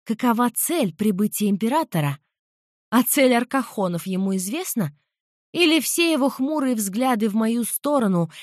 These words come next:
лишь недовольство из-за того, что я будто бы временами согреваю постель Альвиру? Ведь ходят по Академии такие слухи, ходят.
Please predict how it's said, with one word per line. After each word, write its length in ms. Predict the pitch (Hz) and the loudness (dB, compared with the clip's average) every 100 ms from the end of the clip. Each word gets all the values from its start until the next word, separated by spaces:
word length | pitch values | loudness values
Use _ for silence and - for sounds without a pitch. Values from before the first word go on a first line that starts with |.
| - | -10
лишь 380 | - 247 262 - | 0 4 4 2
недовольство 760 | 240 214 214 208 277 226 - 185 | 2 2 2 0 -2 -4 -4 -6
из-за 440 | - 214 185 196 | -4 -4 -2 -4
того, 320 | - 240 302 | -4 -2 -2
что 200 | - - | -2 -2
я 180 | 214 214 | 0 0
будто 360 | 185 254 - 233 | 0 -4 -2 -2
бы 120 | 202 | 0
временами 580 | 202 208 208 240 240 214 | 0 0 0 0 0 0
согреваю 580 | - 196 208 214 208 | -2 -2 -2 0 0
постель 480 | 202 214 - - 214 | 0 -2 -4 -2 -4
Альвиру? 680 | 196 202 202 247 359 233 143 _ _ _ - - - | -2 -2 -2 -2 -4 -6 -10 _ _ _ -20 -14 0
Ведь 360 | 196 226 - | 4 4 2
ходят 480 | - - 330 277 226 | -6 0 0 0 0
по 100 | 202 | 0
Академии 540 | 196 220 214 285 196 | 2 2 2 2 2
такие 400 | 185 214 - 240 | 0 -4 -4 -2
слухи, 460 | 202 262 277 190 165 | -2 -2 -2 -2 -4
ходят. 600 | 147 - 320 175 147 - | -4 0 0 0 -4 -8